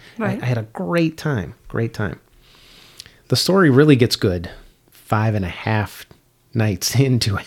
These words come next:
Speaker 1: it. Okay. Um, we were, I, I'm gonna ballpark it here. I, th-, I think we were scheduled out at, like, a,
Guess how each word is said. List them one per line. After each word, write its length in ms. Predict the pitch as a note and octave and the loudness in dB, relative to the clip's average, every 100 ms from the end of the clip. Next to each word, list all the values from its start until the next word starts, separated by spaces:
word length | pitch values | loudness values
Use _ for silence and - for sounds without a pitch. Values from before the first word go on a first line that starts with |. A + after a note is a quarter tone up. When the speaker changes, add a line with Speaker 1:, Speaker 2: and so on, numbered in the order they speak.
| - | -8
Speaker 1:
it. 240 | - - - _ _ _ _ _ - - - _ _ - - - - - B2 | -8 -10 -14 _ _ _ _ _ -20 -20 -20 _ _ -20 -20 -20 -20 -4 0
Okay. 640 | B2 - - D3 C#3+ C3+ - - - - - _ - | 2 2 4 2 2 -4 -14 -20 -20 -20 -20 _ -2
Um, 480 | B2 A#2+ A#2+ A2 - _ _ B2+ | 2 2 2 -2 -6 _ _ 4
we 140 | E3 | 6
were, 480 | F3 E3+ D#3+ - - _ _ _ _ - | 6 6 6 2 -2 _ _ _ _ -10
I, 120 | - - | -8 0
I'm 100 | B2+ | 2
gonna 160 | A#2+ | 2
ballpark 480 | G2+ G2 F#2+ F#3+ F#2+ | 2 -2 -4 -6 -6
it 80 | F2+ | -6
here. 200 | G2+ F#2+ | -6 -6
I, 60 | G#2+ | -10
th-, 60 | - - - | -14 -20 -8
I 60 | A#2 | -4
think 200 | C#3+ C3+ | -2 2
we 100 | B2+ | 2
were 160 | A2 | 2
scheduled 840 | - - A#2+ G#2+ A#2+ A2 G#2+ G#2+ - _ _ _ _ _ | 0 -2 0 0 0 0 -2 -6 -12 _ _ _ _ _
out 460 | A#2 A2+ A#2 A2 - | 0 2 0 -2 -10
at, 220 | C3+ - | -8 -6
like, 280 | G#2+ G2+ G2+ | -6 -6 -4
a, 220 | G#2 F#2+ | -4 -6